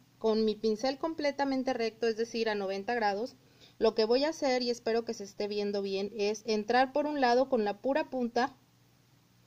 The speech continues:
y voy a hacer un espiral. Voy a volver a remarcar exactamente por donde ya pasé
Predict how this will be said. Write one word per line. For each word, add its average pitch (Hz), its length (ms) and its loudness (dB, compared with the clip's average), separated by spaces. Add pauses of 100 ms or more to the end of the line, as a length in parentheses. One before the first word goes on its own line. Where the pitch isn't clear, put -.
(320)
y 285 340 -2
voy 247 300 4
a 262 80 4
hacer 269 400 0
un 233 320 0
espiral. 196 500 -4 (4000)
Voy 254 340 8
a 339 80 6
volver 254 320 2
a 269 60 4
remarcar 226 720 0
exactamente 262 840 0
por 226 220 -2
donde 196 320 -2
ya 220 260 -2
pasé 262 480 2